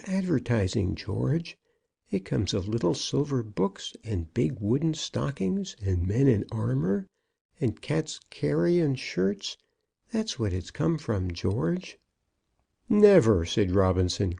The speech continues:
rising from his chair with energetic action. Never! You may as well tell me that the needle does not point to the pole, that the planets have not their appointed courses,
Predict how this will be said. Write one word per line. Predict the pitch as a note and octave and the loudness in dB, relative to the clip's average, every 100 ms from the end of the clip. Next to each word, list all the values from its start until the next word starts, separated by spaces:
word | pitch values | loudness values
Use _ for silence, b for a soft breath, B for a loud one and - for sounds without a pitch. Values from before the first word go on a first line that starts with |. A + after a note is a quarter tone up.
| - | -6
rising | G#2+ G2 F#2 F#2 | -2 0 0 0
from | F2+ A2 F#2 | 0 0 2
his | F#2 | 0
chair | - - G#2 F#2+ | -2 0 2 2
with | F2 - - | 0 -4 -2
energetic | D3+ F#2 - A2 F#2 D#2+ | 0 0 0 0 0 -4
action. | - G#2 G#2+ - F2 D#2 _ _ _ _ _ _ _ _ | -2 -2 -4 -6 -6 -8 _ _ _ _ _ _ _ _
Never! | A3+ A#3 A3+ G2+ F#2 E2+ D2+ _ _ _ _ _ - | 6 8 8 8 4 0 -4 _ _ _ _ _ 0
You | G#2+ | 4
may | A#2+ G#2 | 6 6
as | G2 E2+ | 4 2
well | F#2+ F2+ | 2 2
tell | E2+ - A2+ | 0 2 4
me | G#2+ F2+ A2 A2+ | 6 4 2 -2
that | G#2+ G2+ | -2 -2
the | G#2 | 0
needle | F#2 G#2+ B2+ G2 | 2 4 4 2
does | F#2+ G#2+ F#2 | 2 0 2
not | G#2+ G#2 - | 2 0 -2
point | - G#2 B2 | 0 2 2
to | - | -2
the | C#3 | -2
pole, | C#3+ - F3+ F3 F2 D2+ _ _ _ _ _ | -2 0 2 2 0 -4 _ _ _ _ _
that | - - | -4 -2
the | - | -2
planets | - G2 G2 A#2+ - | 0 2 4 2 2
have | A#2+ F#2 | 2 2
not | F#2+ G#2 | 2 0
their | C3 C3+ | 2 0
appointed | C#3 - A2+ A2+ D#3+ D#3+ | 0 2 2 4 2 0
courses, | - A3 G#3+ A2+ F2 D#2 | -2 2 2 0 -2 -4